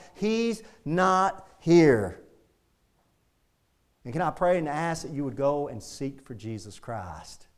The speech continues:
'Cause that's where he's at, right there. In Jesus Christ, that living life. So they came, they saw, they didn't know who it was. Verse seventeen, he said unto them, this is what Christ said to him,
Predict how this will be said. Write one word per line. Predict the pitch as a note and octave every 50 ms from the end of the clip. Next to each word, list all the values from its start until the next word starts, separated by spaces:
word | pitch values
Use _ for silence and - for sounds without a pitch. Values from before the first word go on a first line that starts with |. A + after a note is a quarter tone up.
| _ _ _ _ _ _ _ _ _ _ _ _ _ _
'Cause | - G2+ F2+
that's | A2 A#2 A#2+ B2 A#2+ - -
where | A2+ A2 G#2+ G#2+
he's | F#2+ E2+
at, | G2+ D2 D#2 C#2 - - - _ _ _ -
right | - E2+ D2 - - -
there. | - D#2+ D#2+ C#2 - - _ _ _ _ _ _ _
In | - D3+ C#3 C3
Jesus | A2+ B2 B2 A2 G#2+ G#2 -
Christ, | - - G#2 G2+ G2
that | G#2+ E2+ -
living | A#2+ B2 G#2+ A2+ A2 G#2+
life. | G#2+ G2+ F2+ E2+ E2 E2+ - - - -
So | - - - - F#3 D3+ A#2+ - - - - -
they | - D3 C#3+
came, | C#3+ - F3+ F3+ F3+ E3 C#3 A2+ - - -
they | - C#3+ C#3 C#3
saw, | - - F3+ E3+ F3 E3 D3 C#3 A2+ - - - -
they | B2+ C3
didn't | B2 - D#3 D#3
know | D3+ C#3+
who | D#3+ E3 F#3+
it | G3+ -
was. | A3+ A3+ A3 G3+ G3+ G3
Verse | D3+ F#3 F#3 F3 -
seventeen, | - G#3 G3+ G3+ - A3+ A3+ A3 F#3+
he | F3+ F#3
said | F3+ - G#3+ G#3 G3
unto | G3+ G3+ G3 G3
them, | F3 A3 A3 G#3+ G3+ F3
this | F3+ F3+
is | F3+ G3+
what | A3 G3 D#3+
Christ | - - F#3+ F#3+ F#3 F3+ F3 -
said | - D#3 C#3 C#3
to | - C3+
him, | B2+ A#2+ A2+